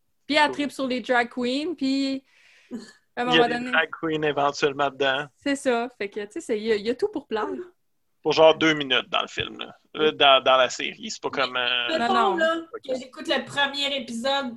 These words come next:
Speaker 3: je vais accrocher ou
Speaker 2: Toi, non.
Speaker 3: <laughs> Ok.
Speaker 2: <laughs> Parce que je te connais, parce qu'on est amis comme ça, t'aimeras pas ça. T'a-, t'aimeras
Speaker 3: Ok,
Speaker 2: pas ça.
Speaker 3: bon, mais ça me plaît, tu sais, j'ai l'impression,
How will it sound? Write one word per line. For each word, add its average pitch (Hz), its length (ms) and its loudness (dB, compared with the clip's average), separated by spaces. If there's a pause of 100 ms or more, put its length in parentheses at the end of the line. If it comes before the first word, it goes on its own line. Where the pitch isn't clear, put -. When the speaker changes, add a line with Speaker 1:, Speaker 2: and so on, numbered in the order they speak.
(120)
Speaker 3:
je 220 180 -14
vais 240 140 -4
accrocher 254 1040 -2
ou 294 760 -10 (1200)
Speaker 2:
Toi, 170 480 4 (220)
non. 131 340 -2 (260)
Speaker 3:
<laughs> 339 40 4 (400)
Ok. - 240 8
Speaker 2:
<laughs> 254 1400 6
Parce - 260 2
que 160 140 2
je - 140 -2
te 156 120 4
connais, 151 520 4
parce - 220 0
qu'on 151 260 4
est 147 180 4
amis 156 240 -2
comme 151 200 4
ça, 170 240 2
t'aimeras 147 340 2
pas 139 180 4
ça. - 120 -8 (120)
T'a-, 120 200 -4
t'aimeras 381 200 8
Speaker 3:
Ok, - 60 6
Speaker 2:
pas 427 360 6
ça. 440 100 10
Speaker 3:
bon, 466 80 6
mais 359 100 4
ça 403 100 2
me 415 120 6
plaît, 466 220 4
tu 427 80 4
sais, 415 120 2
j'ai 339 40 4
l'impression, 370 280 0